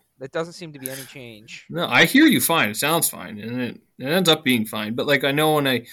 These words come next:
Speaker 2: do the podcast with C J, our sound waves are much closer together than these two. I don't know. I just don't get it.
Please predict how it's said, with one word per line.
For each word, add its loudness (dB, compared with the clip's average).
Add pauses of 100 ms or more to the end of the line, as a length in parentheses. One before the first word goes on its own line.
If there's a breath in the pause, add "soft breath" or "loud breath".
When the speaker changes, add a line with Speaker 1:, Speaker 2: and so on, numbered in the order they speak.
(300 loud breath)
Speaker 2:
do 0
the -4
podcast 0
with -4
C 2
J, 0
our 0
sound 2
waves 0
are -2
much -2 (100)
closer -2
together -4
than -10
these -4
two. -12
I -6
don't -10
know. -20 (100)
I -4
just -4
don't -10
get -8
it. -8